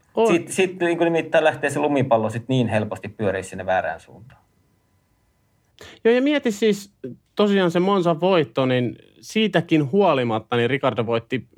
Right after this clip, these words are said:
Speaker 1: tai oli viime kauden kahdeksas ja voitti Pierre Gasly vaan viidellä pisteellä, niin
Speaker 2: Mm.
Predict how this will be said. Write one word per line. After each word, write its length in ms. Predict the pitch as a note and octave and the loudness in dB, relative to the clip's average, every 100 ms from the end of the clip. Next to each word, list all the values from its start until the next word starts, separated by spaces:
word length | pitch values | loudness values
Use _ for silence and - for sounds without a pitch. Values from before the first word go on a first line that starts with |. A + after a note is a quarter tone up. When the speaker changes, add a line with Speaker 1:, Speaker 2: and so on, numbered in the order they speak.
| - - | -20 -4
Speaker 1:
tai 240 | C#3 B2+ - | -2 0 0
oli 240 | D#3 D#3+ G#2 _ - - | 0 0 -2 _ -12 -2
viime 220 | D#3 C#3 | 0 0
kauden 200 | A2 G2 | 0 -2
kahdeksas 520 | D3+ D#3 C#3 - A2 | 0 2 0 -2 -2
ja 80 | A#2 | 0
voitti 240 | B2 B2 | 0 -2
Pierre 340 | B2 D#3+ D3 A#2+ | -4 0 2 2
Gasly 380 | B2+ B2+ A#2+ A2 | 0 0 -2 0
vaan 200 | A#2 A2+ | 0 0
viidellä 360 | B2+ A2 F2+ | -2 0 -2
pisteellä, 600 | E2+ G2 - - F#2+ F#2+ | -4 -10 -10 -10 -8 -8
niin 180 | G2 A2+ | -6 -2
Speaker 2:
Mm. 220 | A2+ A2 | -2 -2